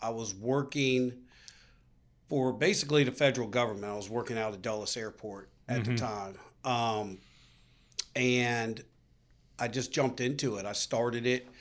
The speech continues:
Speaker 1: with one mower. Actually had my dad help me out
Speaker 2: Mm-hmm.
Speaker 1: with financing a mower. Uh, at the time, I had Brian and my oldest son. I was married.
Speaker 2: Mm-hmm.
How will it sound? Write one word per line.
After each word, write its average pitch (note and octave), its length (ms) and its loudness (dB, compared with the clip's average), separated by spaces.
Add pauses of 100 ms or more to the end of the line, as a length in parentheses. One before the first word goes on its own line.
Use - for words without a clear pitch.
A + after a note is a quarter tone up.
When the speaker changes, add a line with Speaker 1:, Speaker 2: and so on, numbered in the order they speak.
(240)
Speaker 1:
with A#2 160 -6
one B2 260 6
mower. B2+ 460 6 (260)
Actually A#2 360 0
had B2+ 180 4
my B2+ 140 6
dad A#2+ 580 4 (120)
help B2+ 260 0
me B2+ 160 6
out A#2 440 0
Speaker 2:
Mm-hmm. B2 320 0 (140)
Speaker 1:
with B2 240 -2
financing B2 640 2
a B2 80 0
mower. A2+ 480 2 (640)
Uh, G#2+ 300 -4 (120)
at B2+ 220 0
the A2 80 -10
time, C#3 760 4 (680)
I A#2 220 2
had A#2 720 4 (680)
Brian B2+ 560 6
and A#2+ 140 -2
my A2+ 120 2
oldest B2 460 2
son. - 320 -6
I G#2+ 100 -4
was G#2+ 200 -4
married. A2+ 480 -2 (240)
Speaker 2:
Mm-hmm. A#2 340 0